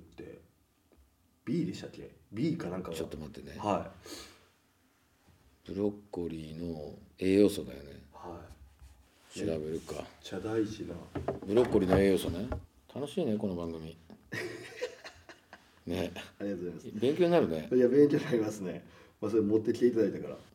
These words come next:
Speaker 2: ブロッコリーの栄養素はね、出てきた。これね、カロリーは三十、百グラムあたり、カロリー三十三、その高くないよね。
Speaker 1: うん。
Speaker 2: えー、脂質零点五、ナトリウム二十、カリウム三百六十、
Speaker 1: うん。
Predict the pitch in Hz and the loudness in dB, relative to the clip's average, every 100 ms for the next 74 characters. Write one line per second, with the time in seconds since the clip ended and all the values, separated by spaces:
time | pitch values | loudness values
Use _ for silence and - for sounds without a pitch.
0 | _ - 151 165 135 95 90 90 92 85 | _ 0 2 4 4 4 4 2 2 0
1 | - 71 78 73 71 71 90 76 73 - | -2 -8 -10 -10 -10 -6 -4 -6 -10 -14
2 | - - _ _ - - - - 135 143 | -20 -20 _ _ -20 -18 -12 -2 0 0
3 | 110 - 220 294 269 151 101 - 160 147 | -2 0 6 8 10 8 4 2 0 2
4 | 98 - - - - 196 220 233 208 202 | 0 -4 -12 -6 10 12 12 12 12 8
5 | 98 - - - _ - 247 233 151 156 | 4 0 -16 -20 _ 4 12 12 12 6
6 | 160 110 90 90 82 - - 208 202 185 | 4 4 2 0 -4 -10 0 6 10 10
7 | 110 82 71 139 143 120 - - - - | 10 4 0 0 2 2 2 -6 -16 0
8 | 127 113 - 185 185 202 190 135 92 85 | 6 6 6 4 12 12 12 12 2 0
9 | 92 123 165 156 107 104 95 87 65 - | 2 4 8 8 10 8 6 2 -6 -10
10 | - - - 220 294 160 90 - 135 107 | -18 -2 10 12 12 10 6 0 0 0
11 | 87 85 76 69 98 - | 0 -6 -8 -8 -8 -8